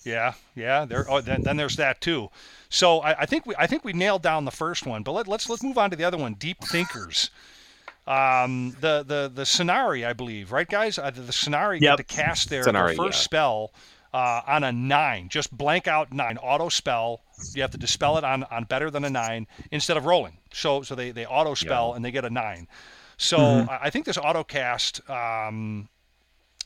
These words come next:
Speaker 1: you know, to the, to the tune of a, of just a flat nine <laughs> is, is really nice. I mean, the nice thing about it is that it's, it's high enough to pass any spell requirements, and it's just high enough to be difficult to unbind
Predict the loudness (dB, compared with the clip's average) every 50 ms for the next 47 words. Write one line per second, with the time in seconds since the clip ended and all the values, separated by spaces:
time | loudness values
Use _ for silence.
0 | -16 _ -6 -4 -2 -2 -2 -4 -4 -8 -10 _ _ _ -10 -8 -8 -8 -8 -6
1 | -8 -8 -8 -8 -8 -6 -4 -2 0 0 0 -2 -2 -4 -4 -4 -4 -6 -6 -4
2 | -6 -6 -6 -6 -8 -8 -8 -8 -10 -6 -4 -2 -2 -2 -4 -6 -8 -6 -4 -4
3 | -4 -6 -6 -10 -12 _ -10 -8 -8 -8 -8 -10 -12 _ -8 -8 -6 -2 -2 0
4 | 0 0 0 -2 -2 -2 -2 -4 -4 -4 -4 -8 -16 -20 -20 -20 -8 _ -2 0
5 | 0 0 -2 -2 -4 -6 -10 -12 -8 -8 -6 -4 -2 2 2 2 2 2 -2 -2
6 | 0 0 0 0 0 -2 -4 -6 -6 -6 -6 -6 -10 -10 -14 -14 -12 -10 -10 -6
7 | -2 -2 0 0 0 0 -2 -2 -4 -6 -14 -18 -18 -14 -6 -2 -2 0 0 0
8 | 0 -2 -2 -4 -6 -6 -4 -4 -4 -2 0 0 0 0 -2 -6 -6 -6 -6 -6
9 | -6 -6 -6 -4 -6 -6 -8 -8 -16 -20 -20 _ -6 -4 -4 -4 -4 -8 -6 -4
10 | -2 0 0 0 -2 -4 -6 -4 -4 -2 -2 -2 -2 -2 -2 -4 -4 -6 -10 -12
11 | -12 -12 -8 -6 -6 -4 -4 -8 -6 -4 -4 -4 -4 -6 -10 -8 -6 -6 -6 -4
12 | -2 -2 0 0 -2 -4 -6 -10